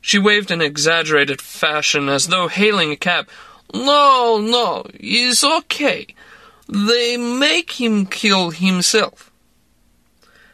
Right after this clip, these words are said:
I tried to imagine what Moscow must be like and suggested she wire money to her grandmother.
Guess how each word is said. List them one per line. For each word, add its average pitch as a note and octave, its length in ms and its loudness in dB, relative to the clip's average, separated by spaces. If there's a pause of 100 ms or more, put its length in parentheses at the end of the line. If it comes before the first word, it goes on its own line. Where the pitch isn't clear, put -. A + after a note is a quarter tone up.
(220)
I - 120 -6
tried A#3+ 320 2
to F#3+ 120 2
imagine C#3+ 560 0
what C3+ 140 -2
Moscow D3 500 -2
must C#3+ 240 -2
be D3 100 -2
like D#3 360 0 (380)
and D3+ 160 -2
suggested F#3+ 540 0
she - 140 0
wire G3 400 2
money G3 300 2
to - 140 -2
her D#3 140 4
grandmother. D#3 580 0